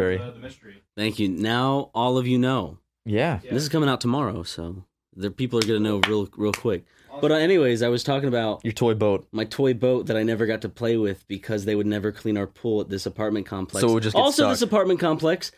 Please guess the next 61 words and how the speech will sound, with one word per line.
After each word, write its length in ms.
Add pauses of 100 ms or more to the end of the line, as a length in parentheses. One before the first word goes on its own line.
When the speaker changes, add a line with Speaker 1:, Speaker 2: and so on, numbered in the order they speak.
(140)
Speaker 3:
they 100
wouldn't 220
allow 220
our 100
dog. 420 (300)
Speaker 1:
What'd 180
you 60
do? 220
Speaker 3:
Our, 100
we, 920
uh, 320 (760)
we 280
sent 340
him 100
over 200
to 100
my 120
aunt 260
and 80
un-, 280
sent 280
her 260
over. 480 (140)
My 120
dog 320
was 180
Mina. 300
She 140
was 180
a 320 (360)
Keese 300
Hound. 400 (760)
Uh, 340
but 260
we 140
sent 300
her 100
over 220
to 120
my 120
aunt 140
and 80
uncle 200
so 120
they 140
would 120
look 160
after 320
her, 180
and 160
they 80
have, 120
like, 140
an 60
outdoor 320
area 240
where 140
she 180
could 100
run 140
around. 340